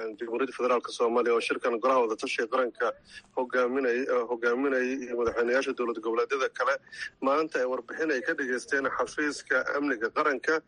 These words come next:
iyo wasaaradda gaashaandhigga ee taliska xoogga dalka Soomaaliyeed, taas oo diiradda lagu saarayay istaraatiijiyadda qaabka dagaal midaysan loogu qaadi lahaa kooxda khawaarijta, isla markaana loo soo afjari lahaa. Een, warbixinno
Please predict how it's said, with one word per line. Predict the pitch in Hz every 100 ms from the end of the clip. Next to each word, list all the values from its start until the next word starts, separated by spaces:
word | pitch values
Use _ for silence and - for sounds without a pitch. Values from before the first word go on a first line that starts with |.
| _ _ -
iyo | 139
wasaaradda | 131 120 127 139 127 107
gaashaandhigga | 123 120 127 120 143 127
ee | 117
taliska | 139 139 - 131 117 -
xoogga | 139 120
dalka | 123 143 135
Soomaaliyeed, | 123 113 113 117 135 139
taas | - 127 131 -
oo | 127 -
diiradda | 123 143 135
lagu | 135 -
saarayay | 151 139 123 123 151 - - - - -
istaraatiijiyadda | - 135 123 135 123 135 156 143 120 107
qaabka | - 143 123 - 127 117
dagaal | 127 143 135 127 120 - _ _ -
midaysan | 127 127 120 - 143 143
loogu | 123 123 117 143
qaadi | 127 135 120
lahaa | 117 123
kooxda | 123 139 127 120
khawaarijta, | - 117 117 147 156 131
isla | -
markaana | 127 135 123 113
loo | 123
soo | 135 139
afjari | 113 110 139 127
lahaa. | 120 151 - _ -
Een, | 123 120 120 120
warbixinno | 131 120 117 135 156